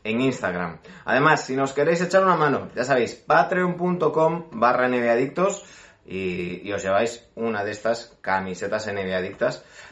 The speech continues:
y además, y más sorpresas y beneficios que va a haber por ser, por ser Patreons.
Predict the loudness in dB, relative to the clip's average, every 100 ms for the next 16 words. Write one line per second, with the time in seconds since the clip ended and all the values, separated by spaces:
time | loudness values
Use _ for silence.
0 | -14 -4 -4 -2 -6 -6 -4 0 0 0
1 | -4 -4 -6 -4 -4 -4 -10 _ _ _
2 | -20 -12 -10 -8 -8 -10 -8 -8 -4 0
3 | 0 0 -2 -6 -8 -6 -6 -6 -10 -12
4 | -10 -8 -8 -8 -12 -14 -16 -18